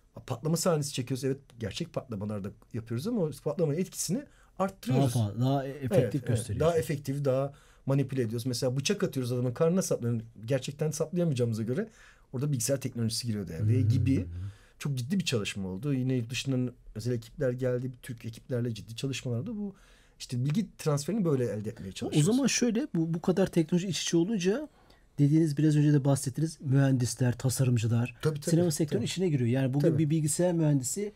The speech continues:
Speaker 2: illa, e, e, bu işlerle alakalı sinema sektöründeki bir şirkette de çalışabilir.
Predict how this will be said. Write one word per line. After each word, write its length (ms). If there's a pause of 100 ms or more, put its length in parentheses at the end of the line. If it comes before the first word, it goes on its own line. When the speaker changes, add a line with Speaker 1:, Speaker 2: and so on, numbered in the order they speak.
(220)
Speaker 2:
illa, 480 (360)
e, 40
e, 400 (120)
bu 240
işlerle 300
alakalı 420
sinema 340
sektöründeki 680
bir 60
şirkette 440
de 100
çalışabilir. 540